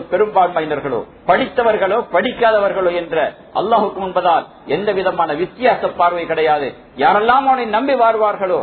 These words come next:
உண்மையான அடிப்படையில் வாழ்வார்களோ, சகோதரர்களே, உதவி செய்வது அவனுடைய கடமையில் உள்ளது. அவர்கள் தான் உலகத்தில் மிகைக்கக்கூடியவர்கள் என்ற வரலாற்றை அல்லாஹ் சொல்லுகின்றான். ஏன்?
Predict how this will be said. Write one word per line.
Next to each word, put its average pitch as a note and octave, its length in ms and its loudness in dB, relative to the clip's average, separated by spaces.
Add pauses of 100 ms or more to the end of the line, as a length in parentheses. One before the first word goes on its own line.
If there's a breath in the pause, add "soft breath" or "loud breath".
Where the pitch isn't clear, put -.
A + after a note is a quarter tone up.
(280)
உண்மையான F3 400 -2
அடிப்படையில் F3+ 540 -2
வாழ்வார்களோ, D#3+ 560 0
சகோதரர்களே, C#3+ 440 -2
உதவி E3+ 420 -2
செய்வது D3+ 240 -2
அவனுடைய C#3 400 -2
கடமையில் G3 460 0
உள்ளது. E3+ 340 0 (280)
அவர்கள் G3+ 420 -2
தான் B3 220 2
உலகத்தில் G3 540 -2
மிகைக்கக்கூடியவர்கள் F3 800 -4
என்ற D3+ 220 0
வரலாற்றை F3 560 0
அல்லாஹ் D#3+ 320 -2
சொல்லுகின்றான். C3+ 500 -2 (340)
ஏன்? D#3 240 -2